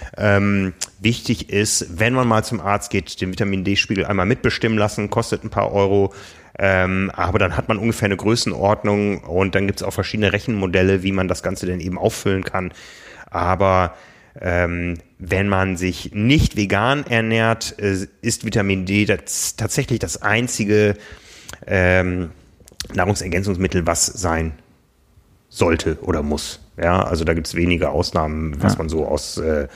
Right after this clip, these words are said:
Speaker 1: großen Querschnittsuntersuchungen, äh, weiß. Und, ähm, da gab's grad auch noch mal eine Sonderausgabe der, oder,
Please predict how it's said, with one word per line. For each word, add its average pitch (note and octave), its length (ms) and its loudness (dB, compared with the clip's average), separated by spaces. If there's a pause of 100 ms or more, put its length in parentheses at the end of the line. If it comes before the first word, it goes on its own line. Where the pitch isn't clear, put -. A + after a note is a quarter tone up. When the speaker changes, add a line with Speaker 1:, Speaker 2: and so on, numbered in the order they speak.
(1500)
Speaker 1:
großen G#2 240 0
Querschnittsuntersuchungen, F2+ 1200 -2 (240)
äh, F2 140 -2
weiß. G2+ 580 2
Und, F2 720 0
ähm, E2 720 0
da E2 100 0
gab's F2+ 280 -2
grad F2 240 0
auch F2+ 100 0
noch F2 160 -4
mal E2+ 360 2
eine E2+ 180 0
Sonderausgabe F2 840 2
der, E2 420 2
oder, D#2+ 240 -2